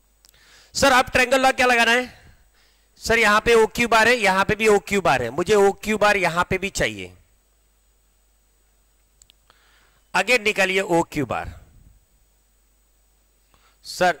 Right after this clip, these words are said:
अब यहां से यहां तक आने का दूसरा रास्ता क्या है? ओ टू पी, पी टू क्यू, ओपी बार प्लस,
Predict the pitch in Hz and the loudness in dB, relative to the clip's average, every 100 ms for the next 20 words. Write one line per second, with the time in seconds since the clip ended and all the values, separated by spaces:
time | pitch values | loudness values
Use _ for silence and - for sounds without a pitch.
0 | _ 165 180 175 170 170 202 202 214 196 | _ -4 -2 0 0 0 -2 -2 -2 -2
1 | 196 214 202 185 190 208 202 196 208 202 | -2 -2 -2 -2 -2 -4 -4 -4 0 0
2 | 190 196 185 190 202 - _ _ _ _ | 0 -2 -2 -4 -4 -12 _ _ _ _
3 | _ _ _ _ _ - 165 180 202 196 | _ _ _ _ _ -8 0 2 2 0
4 | 196 214 208 - 202 220 277 - _ - | -2 -2 -4 -4 -4 -4 -10 -16 _ -20
5 | _ _ _ _ _ _ _ - 190 196 | _ _ _ _ _ _ _ -6 -4 -4
6 | - 233 277 262 - - - - - _ | -2 0 0 -4 -16 -20 -20 -20 -20 _
7 | - - _ _ _ _ _ _ _ _ | -20 -20 _ _ _ _ _ _ _ _
8 | _ _ _ _ _ _ _ _ _ _ | _ _ _ _ _ _ _ _ _ _
9 | _ _ _ _ _ _ _ _ _ 139 | _ _ _ _ _ _ _ _ _ -6
10 | 143 151 170 - _ _ 156 151 147 135 | -2 -2 -6 -12 _ _ -8 -8 -6 -2
11 | 131 131 180 - - _ _ _ _ 147 | 0 -2 -4 -10 -20 _ _ _ _ -4
12 | 139 143 208 | -2 0 -2